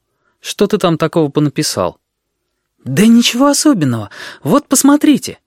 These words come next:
Он вытащил из кармана помятый конверт. «Постой, Сережа, а откуда оно у тебя? Разве начальник вернул его?» «Физрук отдал.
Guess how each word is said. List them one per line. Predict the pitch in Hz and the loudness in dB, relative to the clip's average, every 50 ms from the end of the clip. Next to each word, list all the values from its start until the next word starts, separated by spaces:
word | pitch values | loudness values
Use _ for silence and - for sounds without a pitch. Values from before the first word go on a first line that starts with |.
| _ _ _ _ _ _ _ - | _ _ _ _ _ _ _ -6
Он | 123 123 127 | -2 -2 0
вытащил | 120 135 139 139 127 - 127 117 | 0 0 0 -2 -2 -2 -2 -2
из | - - | -4 -2
кармана | - 110 107 113 127 143 147 139 | -2 -2 -2 -2 -2 -2 -2 -4
помятый | - - 110 107 107 110 113 - 110 98 | -4 -4 -4 -2 -2 -2 -4 -4 -6 -6
конверт. | - 113 113 110 104 98 87 73 - - - _ _ _ _ _ _ _ _ _ _ _ _ _ _ | -4 -4 -4 -4 -4 -6 -6 -8 -10 -18 -20 _ _ _ _ _ _ _ _ _ _ _ _ _ _
«Постой, | - 185 202 - - - 127 107 | -2 -2 -2 -2 -2 -2 -2 0
Сережа, | - - 110 104 104 101 95 95 85 - _ _ _ _ | 0 0 -2 0 0 -2 -2 -4 -8 -10 _ _ _ _
а | - 180 226 | -2 0 0
откуда | 233 - - - 143 113 113 104 | 0 0 0 0 0 2 0 0
оно | 104 104 101 | 0 -2 -4
у | 101 | -6
тебя? | - - 107 98 98 87 76 - _ _ _ _ _ | -6 -8 -8 -8 -8 -8 -8 -12 _ _ _ _ _
Разве | - 113 117 127 123 135 139 | -4 -2 -2 -2 0 0 0
начальник | 139 147 - - 160 147 143 139 123 - | 0 0 0 0 0 0 0 0 0 0
вернул | 143 147 156 185 214 233 196 | 0 0 2 2 2 2 0
его?» | 131 110 101 98 87 67 - _ _ _ _ _ _ _ _ _ _ _ _ _ _ _ _ _ | 0 0 0 -2 -2 -6 -8 _ _ _ _ _ _ _ _ _ _ _ _ _ _ _ _ _
«Физрук | - - 190 208 202 262 285 285 - - 190 | -6 -2 0 2 4 4 4 4 2 2 0
отдал. | 165 139 127 123 104 98 | 0 0 0 -4 -6 -6